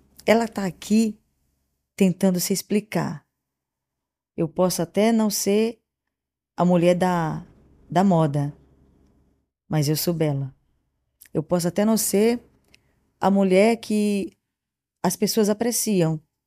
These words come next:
mas eu tenho meu valor, né? E a gente observa aqui nesse diálogo, né? Você precisa ir lá pra você ler, mas você também pode pesquisar pela internet, você vai encontrar o poema Marabá. Ele é muito, é, é, comum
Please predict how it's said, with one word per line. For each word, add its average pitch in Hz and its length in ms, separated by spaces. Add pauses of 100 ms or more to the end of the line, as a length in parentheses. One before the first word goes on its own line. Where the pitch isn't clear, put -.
(340)
mas 156 120
eu 190 80
tenho 196 180
meu 185 120
valor, 160 500 (640)
né? 160 260 (480)
E 185 380
a 180 80
gente 196 180
observa 202 540
aqui 240 320
nesse 190 240
diálogo, 190 600 (520)
né? 214 320 (160)
Você 202 200
precisa 190 380
ir - 20
lá 202 240
pra 185 160
você 170 280
ler, 220 360 (280)
mas 254 140
você 220 180
também 220 160
pode 208 200
pesquisar 190 540
pela 180 180
internet, 180 500
você 185 220
vai 190 100
encontrar 190 580 (300)
o 175 80
poema 185 400
Marabá. 170 580 (300)
Ele 214 160
é 202 40
muito, 180 600 (340)
é, 156 260
é, 151 40
comum 202 480